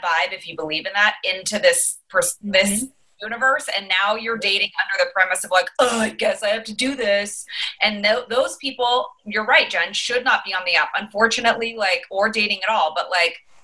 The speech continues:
Speaker 1: people still do it anyway. So you have a responsibility as the other person on the other end to, like, find those people and see those signs and be like,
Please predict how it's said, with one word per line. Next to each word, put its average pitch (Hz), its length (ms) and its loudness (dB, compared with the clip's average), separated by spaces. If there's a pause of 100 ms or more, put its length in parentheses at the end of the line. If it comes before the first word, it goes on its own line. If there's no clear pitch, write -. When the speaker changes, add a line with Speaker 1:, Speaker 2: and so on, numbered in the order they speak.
Speaker 1:
people 202 280 0
still 190 420 0
do 185 160 -8
it 180 80 0
anyway. 170 360 0
So 170 300 -2
you 190 340 -4
have 190 200 2
a 180 60 -6
responsibility 170 800 -2
as 160 240 4
the 170 160 -2
other 185 200 0
person 180 340 -2
on 160 120 0
the 156 140 -4
other 151 240 0
end 165 180 2
to, 175 80 -2
like, 147 320 -2 (460)
find 190 260 0
those 170 200 0
people 160 400 2
and - 360 -4 (300)
see 196 380 0
those 175 300 4
signs 170 400 0
and 165 100 -12
be 165 100 -6
like, 147 300 0